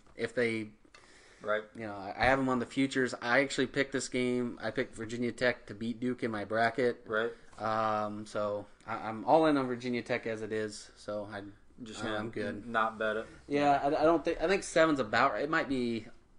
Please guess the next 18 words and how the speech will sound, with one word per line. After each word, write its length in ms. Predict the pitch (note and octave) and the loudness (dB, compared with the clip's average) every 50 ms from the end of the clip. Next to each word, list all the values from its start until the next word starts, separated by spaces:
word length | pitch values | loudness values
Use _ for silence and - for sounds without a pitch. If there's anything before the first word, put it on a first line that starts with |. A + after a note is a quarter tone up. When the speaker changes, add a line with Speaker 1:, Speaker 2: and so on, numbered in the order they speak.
| - - - - | -20 -20 -14 -14
Speaker 1:
a 60 | G#2+ | -14
point 400 | - - - - A2+ A2+ A2 A2 | -14 -12 -8 -6 -6 -4 -4 -4
high. 340 | A2+ G#2+ A2 A2+ A2+ A2+ A2 G#2+ - - - - _ - | -2 0 2 2 2 0 -2 -6 -14 -20 -20 -20 _ -12
Speaker 2:
Right. 260 | G#2 G2 G2 G#2 G2+ - - - | -8 -6 -6 -6 -6 -10 -14 -10
Speaker 1:
But 180 | - G#2 G2+ G#2+ | -8 -8 -8 -8
it's, 220 | G#2+ G#2 - - - - | -10 -12 -14 -16 -12 -12
it's 160 | A#2 - - | -10 -6 -4
not 180 | A#2 G2+ - | -6 -6 -4
crazy. 420 | - G#2+ G2 G2+ G2+ G2+ G2+ G2+ - | -6 -6 -6 -6 -6 -8 -8 0 4
I 120 | A2+ C#3+ | 4 4
thought 200 | C#3+ D#3 D3 - | 6 6 4 4
Virginia 360 | A2 A2+ G#2+ A#2 A#2+ A#2 G#2+ G#2 | 2 -2 -2 -2 -2 -2 -2 -4
was 80 | G#2 G#2+ | -4 -4
off 220 | G2 G2 - - - | -6 -6 -8 -10 -10
by, 220 | G2 F#2+ G2 F2+ - - | -10 -8 -8 -10 -12 -16
like, 160 | - - _ | -20 -20 _
four. 380 | - - E2+ D#2 C2 - - - _ _ _ | -14 -12 -12 -10 -10 -14 -16 -18 _ _ _
Speaker 2:
Right. 220 | - G#2 G2+ F#2+ | -4 -2 0 0